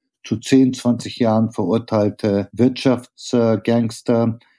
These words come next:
russische Mafiosi und so weiter und so fort. Auf jeden Fall insgesamt achtundzwanzig haben in diesem einen Gebäude gelebt oder gearbeitet.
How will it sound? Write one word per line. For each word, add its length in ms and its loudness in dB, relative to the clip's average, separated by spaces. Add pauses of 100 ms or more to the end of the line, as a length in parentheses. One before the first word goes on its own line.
(140)
russische 640 2
Mafiosi 680 2
und 160 2
so 120 -4
weiter 240 0
und 80 -10
so 80 -20
fort. 300 -6 (220)
Auf 140 -6
jeden 140 2
Fall 100 0
insgesamt 480 -2
achtundzwanzig 1080 -4 (280)
haben 500 0
in 300 4
diesem 340 -2
einen 320 0
Gebäude 680 -6 (360)
gelebt 480 0
oder 220 -8
gearbeitet. 800 -16